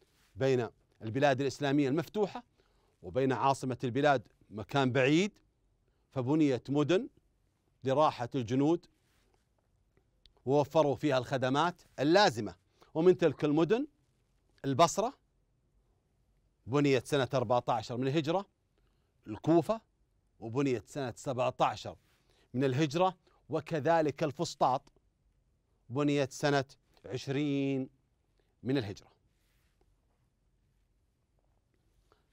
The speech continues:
لدينا كذلك إصلاحات عامة، إصلاحات عامة، منها إصلاح الطرق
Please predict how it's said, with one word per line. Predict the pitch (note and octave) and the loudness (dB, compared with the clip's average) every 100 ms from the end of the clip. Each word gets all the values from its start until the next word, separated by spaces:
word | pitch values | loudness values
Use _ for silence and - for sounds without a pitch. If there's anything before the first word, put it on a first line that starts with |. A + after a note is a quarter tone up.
| _ _ _ _ - | _ _ _ _ -2
لدينا | F#3+ A3 A#3 | 4 4 4
كذلك | F#3 F#3+ G#3+ G3 | 2 2 2 0
إصلاحات | F#3 - F#3 - F#3 E3+ C#3 | -4 -6 -6 -4 -4 -4 -2
عامة، | B2+ A2 F2+ - _ - | -2 -2 -8 -18 _ -12
إصلاحات | - E3 D3 - E3 F3 F#3 - _ _ _ _ _ _ _ _ | -6 0 0 2 2 2 0 -8 _ _ _ _ _ _ _ _
عامة، | D#3 E3+ F2+ - _ _ _ _ _ _ _ _ _ _ _ _ _ _ _ _ _ _ _ _ _ _ _ _ _ _ _ _ _ _ _ _ _ _ _ - | 2 2 0 -14 _ _ _ _ _ _ _ _ _ _ _ _ _ _ _ _ _ _ _ _ _ _ _ _ _ _ _ _ _ _ _ _ _ _ _ -2
منها | E3+ F3+ E3+ D3 | 0 2 0 -4
إصلاح | - E3 D3+ C#3 | 0 2 2 0
الطرق | - E3 F3+ F3 | -2 2 2 0